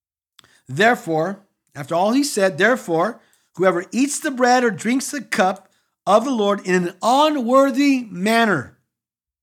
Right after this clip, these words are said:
will be guilty of sinning against the body and the blood of the Lord." So, so in context, every-, everything's gotta be in context, right? In context, this refers to the Corinthians who were partaking of the Lord's Supper unworthily.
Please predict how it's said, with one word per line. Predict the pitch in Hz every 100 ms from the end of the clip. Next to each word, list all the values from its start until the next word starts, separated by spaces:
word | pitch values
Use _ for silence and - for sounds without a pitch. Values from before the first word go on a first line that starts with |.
| _ -
will | 139
be | 156
guilty | 139 208 202 220
of | 175
sinning | - 190 185
against | 185 151 156 151
the | 160
body | 143 139 139 127 127 _ _ _
and | 139 143
the |
blood | 127 131 123 110 _ _ _ -
of | 123
the | 123
Lord." | 123 110 -
So, | 196 170
so | 202 185
in | 160
context, | - 220 233 220 139 123 - _ -
every-, | 156 180 - -
everything's | 190 247
gotta | 220 226
be | 240
in | 233
context, | - 208 156 127 -
right? | 165 190 - - - -
In | 165
context, | 147 - 302 320 311 202 175 170 -
this | 190 202
refers | 196 185 190 196
to |
the | 202
Corinthians | - 180 147 170 160
who | 160
were | 156 151 - - _ -
partaking | 185 226 240 233 - 175 170 165 - _
of | 160 156
the |
Lord's | 165 165 165 -
Supper | - 170 147 143 135 _ _ _ _ _ _ _ _ _ _ _ -
unworthily. | 170 156 156 123 107 95